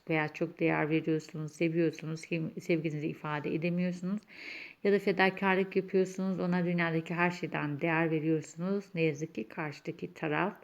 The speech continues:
sizin kıymetinizi bilmiyor.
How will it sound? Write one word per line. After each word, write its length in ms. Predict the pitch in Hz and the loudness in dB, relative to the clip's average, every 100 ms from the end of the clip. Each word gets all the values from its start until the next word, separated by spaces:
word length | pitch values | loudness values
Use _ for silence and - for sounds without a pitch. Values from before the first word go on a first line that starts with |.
| - - - _ | -18 -18 -20 _
sizin 480 | - 160 147 175 175 | -8 -2 2 2 0
kıymetinizi 1120 | - 175 170 160 160 156 151 143 156 185 165 | -4 -2 0 -2 -4 -6 -6 -4 -2 -2 -2
bilmiyor. 520 | 160 147 143 131 | -2 -2 -4 -8